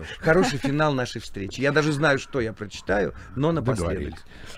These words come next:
Speaker 2: Вот прямо сейчас несколько вопросов. А, когда Даниил с таким загруженным графиком находит время для личного чтения?
Speaker 1: Ну, э, в-, дело в том, что мои чтецкие программы занимают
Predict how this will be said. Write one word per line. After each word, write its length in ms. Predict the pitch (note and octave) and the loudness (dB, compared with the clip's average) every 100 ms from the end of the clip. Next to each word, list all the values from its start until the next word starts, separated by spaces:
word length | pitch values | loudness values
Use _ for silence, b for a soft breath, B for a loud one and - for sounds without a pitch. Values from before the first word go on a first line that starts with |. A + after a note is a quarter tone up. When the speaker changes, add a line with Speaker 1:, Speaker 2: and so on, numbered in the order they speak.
| B | B
Speaker 2:
Вот 320 | F3 F#3+ - | 8 8 4
прямо 340 | - D#3 D3 B2 | 8 8 8 4
сейчас 340 | - D3+ A2 | 6 6 6
несколько 480 | C3+ C#3+ - B2 A#2+ | 6 4 4 2 4
вопросов. 600 | A#2 G#2+ G#2 E2 - - - - B B B B B B | 4 6 2 0 -4 -12 -16 -20 B B B B B B
А, 300 | G#2 A2+ A2 | 6 8 6
когда 340 | - C#3+ D3 F3+ | 6 4 6 8
Даниил 440 | D#3+ D#3 E3 C#3+ | 8 6 6 4
с 40 | - | 4
таким 320 | C3+ A#2 C3 | 2 2 2
загруженным 640 | G2+ B2 C3 C3+ G#2+ A#2 | 4 4 6 6 6 2
графиком 500 | G#2+ E3+ F3+ - C#3 | 4 4 4 2 -2
находит 500 | A#2 A2 C3 A2 - | 0 2 4 4 2
время 280 | C3+ D#3+ D#3 | 2 4 2
для 180 | G#2+ G#2+ | 2 2
личного 520 | A2+ C3 - A#2+ A2 | 4 0 -2 -2 -2
чтения? 640 | G2 - F2 D#2+ C#2+ C#2+ - - - - - _ - _ _ _ _ _ _ _ _ _ _ _ - | -2 -4 -4 -4 -6 -10 -16 -20 -20 -20 -20 _ -20 _ _ _ _ _ _ _ _ _ _ _ -6
Speaker 1:
Ну, 200 | A2 - | -6 -4
э, 100 | G2+ | -6
в-, 320 | G2 F#2+ E2+ G2 | -4 -6 -6 -4
дело 200 | A2 A2 | 0 -2
в 80 | - | 0
том, 180 | C#3+ | -2
что 200 | B2 - | -2 -2
мои 180 | A2+ A#2+ | 0 0
чтецкие 440 | G#2+ C3 B2 - A2+ | 0 -2 -2 -2 0
программы 520 | A#2 A2+ B2+ D3 C#3+ | 2 2 4 4 4
занимают 680 | G#2+ B2+ B2 B2+ C3 B2+ | 2 0 2 2 4 2